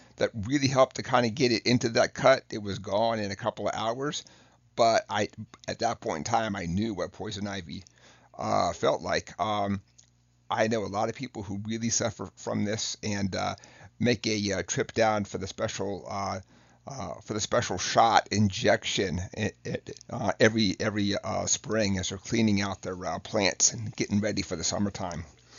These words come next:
Uh, let's switch gears some and look at, um, industrial chemicals. So when, when we think about the industrial chemicals, we have the different epoxies and resins. Uh, we can think about certain solvents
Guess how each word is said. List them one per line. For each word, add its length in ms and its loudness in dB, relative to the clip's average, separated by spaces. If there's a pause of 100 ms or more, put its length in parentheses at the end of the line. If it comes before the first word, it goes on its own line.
(580)
Uh, 340 12
let's 120 0
switch 260 -4
gears 180 -2
some 200 0
and 100 -4
look 160 -12
at, 220 2
um, 260 6
industrial 760 0
chemicals. 600 -4 (460)
So 160 -4
when, 180 -2
when 220 -2
we 80 -4
think 240 -8
about 360 4
the 380 -4
industrial 880 -4 (360)
chemicals, 560 -6
we 100 -8
have 200 2
the 80 -8
different 380 -2
epoxies 760 -2
and 160 0
resins. 580 0 (420)
Uh, 440 -2 (120)
we 80 -6
can 140 -8
think 200 -10
about 240 -4
certain 240 -4
solvents 800 0